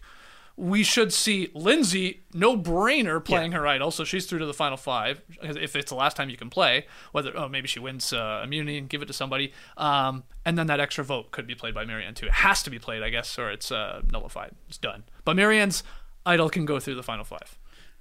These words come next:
Speaker 1: Just so everybody has that. I think.
Speaker 2: Right.
Speaker 1: I think I have that right. Um, which is crazy. I mean, Lindsay is through to the final five.
Speaker 2: That's great.
Speaker 1: She looks like she's gonna be, at the very least, probably in a fire-making contest.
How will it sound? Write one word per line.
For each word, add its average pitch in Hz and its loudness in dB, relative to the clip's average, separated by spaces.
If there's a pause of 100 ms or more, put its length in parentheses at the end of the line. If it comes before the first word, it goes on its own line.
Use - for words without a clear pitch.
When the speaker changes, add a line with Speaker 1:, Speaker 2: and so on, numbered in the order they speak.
(120)
Speaker 1:
Just - -8
so 131 -2
everybody 120 -4
has 117 0
that. 107 -2
I 175 4
think. 208 4
Speaker 2:
Right. 113 0
Speaker 1:
I 160 2
think 196 2
I 175 6
have 156 4
that 139 -2
right. 110 -8 (340)
Um, 123 0 (460)
which 185 4
is 196 4
crazy. 170 2
I 151 -2
mean, 156 0
Lindsay 165 2
is 147 0
through 165 0
to 143 0
the 131 -4
final 120 -4
five. - -6 (540)
Speaker 2:
That's 117 -4
great. 160 4
Speaker 1:
She 165 2
looks 220 8
like 202 6
she's 180 0
gonna 175 2
be, 160 0
at 139 0
the 147 -4
very 175 4
least, 147 -2
probably 143 2
in 127 -2
a - -8
fire-making 117 -2
contest. - -10